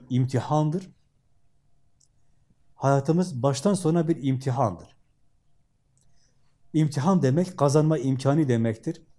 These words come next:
Allah bize kazanma imkanı veriyor. Kazanma imkanı.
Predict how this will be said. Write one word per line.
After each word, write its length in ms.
Allah 320
bize 140
kazanma 460
imkanı 540
veriyor. 420
Kazanma 400
imkanı. 460